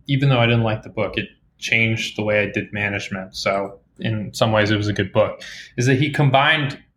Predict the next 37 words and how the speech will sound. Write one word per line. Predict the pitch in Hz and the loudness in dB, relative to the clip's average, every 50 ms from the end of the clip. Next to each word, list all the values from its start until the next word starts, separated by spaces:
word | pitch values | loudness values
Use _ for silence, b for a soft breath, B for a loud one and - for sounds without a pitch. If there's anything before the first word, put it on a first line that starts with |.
| _ _ _ _ _ _ _ - | _ _ _ _ _ _ _ -12
caring, | - - - 151 139 135 117 104 101 95 101 131 139 - - _ _ _ _ _ | -6 -2 2 4 4 4 4 4 2 2 0 -2 -4 -8 -12 _ _ _ _ _
which | - 113 - - | -10 -8 -4 -2
is | 120 110 - | -2 -2 -2
something | - 117 107 110 113 | 0 -2 0 0 0
that | 110 107 104 | 0 2 2
I | 104 104 | 2 2
already, | 104 107 110 113 113 110 - - | 2 4 4 4 4 2 2 0
already | 110 110 113 113 113 113 110 | 2 4 4 4 4 4 2
understood | 107 104 104 95 - - 107 101 - | 0 -2 -4 -6 -6 -2 -2 -2 -2
about | - 98 95 95 95 | -2 -2 -4 -2 -2
management | 98 98 101 98 95 - 104 98 95 | -2 0 0 0 -2 -2 -4 -4 -2
and | 92 | 0
how | 104 98 95 | 0 0 0
important | 95 95 107 98 98 95 | 0 0 0 0 0 0
that | 98 95 95 95 | -2 -4 -4 -4
is, | 92 90 - b b b b b | -8 -8 -10 b b b b b
with | 120 117 - | -6 -6 -6
candor. | - - 117 107 104 98 - 92 - - _ _ _ b b b b b | -4 -2 0 0 0 0 -2 -6 -10 -12 _ _ _ b b b b b
So | b - - 139 131 123 117 | b 0 2 4 4 4 4
I | 123 123 | 2 0
think | - - 180 180 - | 2 2 0 0 0
what | 147 139 135 143 151 151 - | -2 0 2 2 2 2 2
that | - 139 131 - | 2 2 2 4
guy's | 139 123 117 - | 2 2 2 0
special | - - - 131 - - 117 | -2 0 0 0 0 0 -4
skill | - - - - - 123 120 123 139 | -6 -6 -8 -4 -2 0 2 2 2
was | 151 165 175 175 185 190 - - | 2 4 4 4 4 4 2 -2
is | - 120 | -4 -2
that | 123 120 | -2 0
he | 120 147 156 | 0 0 0
was | 151 139 131 | 0 0 0
able | 135 135 131 131 120 | 0 0 0 0 0
to | 117 113 107 - - _ _ - | 0 0 0 -4 -8 _ _ -12
communicate | - 127 127 135 139 135 123 123 123 113 110 - | -6 -4 -2 0 0 -2 -2 -2 -4 -4 -6 -8
the | - - _ | -16 -20 _
truth | - - - - 135 135 156 196 196 - - - _ _ _ _ _ _ | -14 -12 -8 -2 0 2 2 2 0 -2 -8 -16 _ _ _ _ _ _
without | - 120 113 - 131 127 131 123 - | -6 -4 0 4 4 6 6 4 2